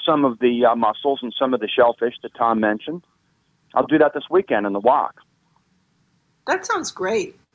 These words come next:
Speaker 2: I mean,
Speaker 1: Yeah.
Speaker 2: really
Speaker 1: Yeah, we're gonna,
Speaker 2: interesting.
Speaker 1: we're gonna have a good time. Uh, now, we just had our new, um, uh, regulations that just came out from the mayor. So we're gonna have to cut this thing off at twenty-five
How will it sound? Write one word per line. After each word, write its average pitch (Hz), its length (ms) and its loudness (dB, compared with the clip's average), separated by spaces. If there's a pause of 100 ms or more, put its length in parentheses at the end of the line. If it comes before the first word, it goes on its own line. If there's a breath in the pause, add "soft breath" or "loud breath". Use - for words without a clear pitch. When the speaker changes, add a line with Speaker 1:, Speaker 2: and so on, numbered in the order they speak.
(120)
Speaker 2:
I 208 60 -4
mean, 226 140 0
Speaker 1:
Yeah. 247 80 -2
Speaker 2:
really 330 240 0
Speaker 1:
Yeah, 262 60 -4
we're 277 60 -4
gonna, 240 60 -2
Speaker 2:
interesting. 247 480 0 (840)
Speaker 1:
we're 349 80 -2
gonna 359 180 4
have 214 100 2
a 196 40 0
good 208 200 0
time. 120 440 0
Uh, 143 160 2
now, 143 180 4
we 175 180 2
just 202 260 0
had 170 240 2
our 131 160 2
new, 156 400 6 (520 soft breath)
um, 117 600 4 (380)
uh, 110 320 4 (540)
regulations 143 880 0
that 110 180 -4
just 127 200 -6
came 117 260 -2
out 110 260 0
from 120 180 0
the 104 80 -4
mayor. 123 400 0 (120)
So 104 140 4
we're 104 200 0
gonna 131 200 0
have 127 260 0
to 104 220 0
cut 151 200 2
this 135 200 0
thing 127 160 4
off 120 220 6
at 113 140 -2
twenty-five 113 520 2